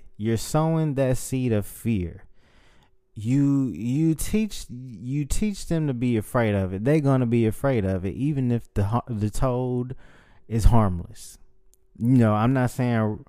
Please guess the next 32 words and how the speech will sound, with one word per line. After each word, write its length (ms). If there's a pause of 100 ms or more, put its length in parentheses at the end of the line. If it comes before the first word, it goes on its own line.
(120)
right 240
or 60
wrong, 300
but 120
I'm 100
just 240
saying 380
that's 240
what 180
it 100
is. 220
You're 140
teaching 560
them 160
how 180
to 80
be 220
afraid 400
of 120
something. 520 (520)
You're 140
teaching 380
them 100
to 60
be 140
repulsed 640
by 160
something, 440
right? 380 (640)
And 300
so, 680 (1200)
versus 1080